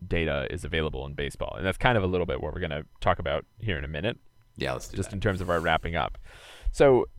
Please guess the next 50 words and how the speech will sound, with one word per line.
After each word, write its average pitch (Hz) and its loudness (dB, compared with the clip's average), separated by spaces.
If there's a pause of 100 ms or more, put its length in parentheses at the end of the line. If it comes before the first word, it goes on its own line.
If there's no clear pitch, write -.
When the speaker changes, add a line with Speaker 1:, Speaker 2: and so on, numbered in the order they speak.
(400)
Speaker 1:
just 135 0
in, 151 0
in 127 2
terms 147 4
of 101 2
the 98 0
stuff - 6
that 101 2
we, 87 -2
that 92 0
we 92 -2
didn't 151 0
talk 113 2
about, 92 2 (220)
again, 95 -2
a 87 -4
little 107 2
bit - -2
more 90 -2
of 82 -2
the 82 -2
philosophical 87 -2
stuff. - -2 (360)
We 143 2
talked 160 6
about 123 6
two 120 0
things 92 6
when, 110 0
way 127 2
back 117 6 (540)
<laughs> 123 4 (680)
two 120 2
and 107 0
a 104 4
half, 110 0
three 135 0
months 127 0
ago 147 6
when 120 0
we 107 -2
were 104 0
setting 104 4
this 98 -2
up. 95 0 (300)
That's - 0
crazy. 85 -2 (640)
Uh, 92 8 (320)
Speaker 2:
<laughs> - -10
Speaker 1:
we, 117 0